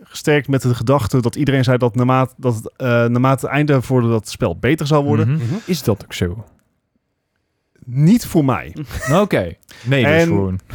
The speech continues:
Speaker 2: <laughs>
Speaker 1: maar aan het einde, eh, ik, ik, ik heb nou wel het gevoel dat ik een beetje de balans kan opmaken. En, en
Speaker 3: Nee.
Speaker 2: Ja.
Speaker 1: voor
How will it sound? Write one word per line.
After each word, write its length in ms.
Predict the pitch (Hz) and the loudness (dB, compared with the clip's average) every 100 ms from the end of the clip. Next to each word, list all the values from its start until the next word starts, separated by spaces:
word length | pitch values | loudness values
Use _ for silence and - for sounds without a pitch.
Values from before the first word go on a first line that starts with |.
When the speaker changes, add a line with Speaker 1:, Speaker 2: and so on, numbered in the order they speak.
| - | -2
Speaker 2:
<laughs> 220 | 156 127 151 | -2 -2 0
Speaker 1:
maar 180 | 180 | 2
aan 120 | 190 196 | 4 2
het 100 | 190 | 2
einde, 320 | 196 226 190 - | 2 2 0 0
eh, 480 | 165 170 113 110 | 2 2 0 -2
ik, 120 | 175 165 | -2 0
ik, 180 | 180 | 2
ik 140 | 202 185 | 2 2
heb 100 | 180 | 4
nou 120 | 170 | 4
wel 80 | 180 | 2
het 100 | 190 | 2
gevoel 140 | 190 | 2
dat 80 | 170 | 0
ik 40 | 143 | 2
een 60 | |
beetje 180 | 147 135 | 0 2
de 80 | 123 | 0
balans 260 | 127 190 - | 2 0 0
kan 100 | 175 | -2
opmaken. 480 | 175 175 170 165 | 0 0 0 0
En, 180 | 147 139 | 2 2
en 280 | 135 143 117 | 2 2 2
Speaker 3:
Nee. 260 | 113 101 117 156 | -2 -8 -10 -8
Speaker 2:
Ja. 260 | 247 240 240 | -10 -8 -2
Speaker 1:
voor 440 | 151 147 123 | 2 4 2